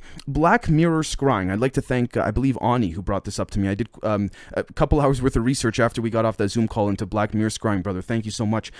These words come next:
The facial reflection distortion technique. So take a look at this right over here.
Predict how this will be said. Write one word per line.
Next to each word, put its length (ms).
The 140
facial 480
reflection 560
distortion 540
technique. 540
So 160
take 180
a 60
look 160
at 80
this 160
right 120
over 140
here. 260